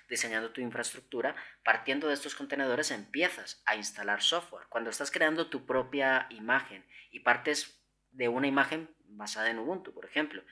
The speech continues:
lo, de las primeras cosas que tendrás que hacer es ejecutar la instrucción run para instalar software, ¿vale? Esto, bueno, pues es la sintaxis de un Dockerfile, que lo veremos en alguna otra ocasión, ¿de acuerdo?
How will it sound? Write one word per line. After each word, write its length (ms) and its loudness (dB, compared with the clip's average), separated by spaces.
lo, 220 0
de 280 -2
las 120 2
primeras 380 2
cosas 260 -6
que 80 -4
tendrás 340 -8
que 100 -10
hacer 200 -2
es 100 -2
ejecutar 420 -6
la 40 -4
instrucción 560 -6
run 320 4
para 200 10
instalar 440 0
software, 460 -2
¿vale? 260 -10
Esto, 300 -2
bueno, 260 -2
pues 180 -20
es 180 -6
la 160 -4
sintaxis 500 -6
de 60 -10
un 80 -8
Dockerfile, 540 -2
que 100 -8
lo 80 -2
veremos 380 0
en 40 0
alguna 380 -2
otra 200 -4
ocasión, 360 -12
¿de 80 -20
acuerdo? 340 -4